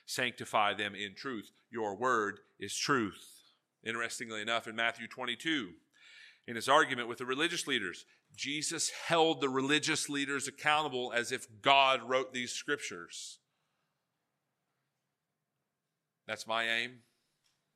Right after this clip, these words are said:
as well, right? I'm holding you accountable to these scriptures as if they are the very words of God that they are.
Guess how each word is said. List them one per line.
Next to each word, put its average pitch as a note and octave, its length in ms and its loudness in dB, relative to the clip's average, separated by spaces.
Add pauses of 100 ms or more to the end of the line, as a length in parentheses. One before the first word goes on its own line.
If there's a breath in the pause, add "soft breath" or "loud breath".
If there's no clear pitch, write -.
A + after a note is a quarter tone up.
(760)
as G2+ 120 -14
well, A#2 260 -6 (540)
right? A2 220 -4
I'm G#2+ 120 -16
holding C3 440 -6
you A#2 220 -6
accountable B2 680 -2
to B2+ 100 -8
these A#2 160 -6
scriptures - 640 -8 (240 soft breath)
as G#2 200 -6
if A2+ 180 -12
they A2+ 180 0
are A2+ 220 0
the G#2+ 100 -10
very A2+ 320 0
words G#2+ 500 -4 (280 soft breath)
of G#2 160 -12
God G2+ 400 2 (320 soft breath)
that G#2 140 -8
they A2 120 -2
are. G#2 420 2